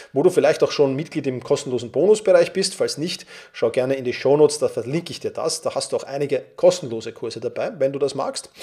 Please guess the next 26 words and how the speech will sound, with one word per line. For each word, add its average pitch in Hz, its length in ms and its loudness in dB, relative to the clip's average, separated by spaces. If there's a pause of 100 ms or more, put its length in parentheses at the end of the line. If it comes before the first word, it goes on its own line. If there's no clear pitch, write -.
(340)
Ähm, 139 640 2
dann 165 320 0
einfach 139 280 -4
da - 100 -2
anmelden, 170 540 0
kannst - 220 -10
dich - 100 -8
jederzeit 143 320 2
wieder 127 160 -2
abmelden, 135 400 -2
wenn's 123 140 -4
dir 123 40 -12
nicht 123 160 -8
Spaß 113 280 -4
macht, - 300 -8
kein 110 200 -8
Thema. 139 280 -6 (460)
Auf - 160 -10
jeden 190 160 4
Fall 185 340 8 (220)
war 139 260 -2
dann 170 320 -2 (760)
Platz - 560 -4
für 160 100 -4
die 170 180 0
Selbstmanagement 147 920 0